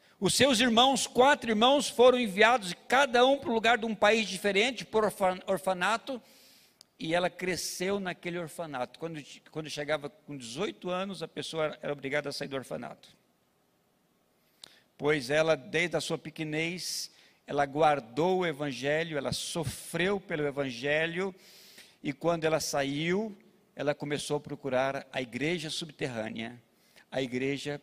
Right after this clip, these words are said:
perseguida. E ela então casou, e ela tinha na casa dela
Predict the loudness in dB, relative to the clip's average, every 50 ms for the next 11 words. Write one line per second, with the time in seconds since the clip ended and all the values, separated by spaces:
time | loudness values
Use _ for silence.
0 | _ _ -4 -2 -2 -2 -2 -4 -6 -8 -8 -8 -8 -10 -8 -8 -10 -12 -12 -16
1 | _ _ _ _ _ _ _ _ _ _ _ _ _ _ _ _ -20 _ 0 2
2 | 2 4 2 0 2 2 2 2 2 2 2 4 4 2 0 0 2 4 4 4
3 | 2 0 -6 -16 -20 -20 -20 -20 _ _ _ _ _ _ _ _ _ _ _ _
4 | _ _ _ _ _ _ _ _ _ _ _ -20 -20 -20 -14 -4 2 4 6 6
5 | 6 4 4 2 -2 0 0 2 2 2 0 2 4 2 2 2 4 4 4 4
6 | 4 2 -2 2 2 4 6 6 6 6 4 2 2